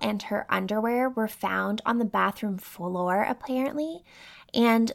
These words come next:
three men were there that night that claim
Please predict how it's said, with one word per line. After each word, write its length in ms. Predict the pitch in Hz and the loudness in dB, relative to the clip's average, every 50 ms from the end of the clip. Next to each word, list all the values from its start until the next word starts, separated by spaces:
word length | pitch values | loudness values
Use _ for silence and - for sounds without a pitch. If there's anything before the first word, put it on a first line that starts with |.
| - - | -6 -12
three 300 | - - 247 269 302 320 | -6 -2 0 2 2 4
men 420 | 294 269 233 226 226 220 220 - - | 4 4 4 4 4 2 0 -2 -4
were 280 | 202 202 214 214 214 | -2 0 2 2 2
there 260 | 202 196 196 190 190 196 | 0 0 0 0 2 2
that 200 | 208 208 - 208 | 2 2 2 0
night 340 | 208 208 208 208 247 - - | -2 -2 -2 -2 -4 -6 -8
that 160 | - 202 202 | -8 -8 -8
claim 540 | - - - - 202 202 202 202 208 214 | -8 -10 -6 -4 -2 -2 0 0 -2 -2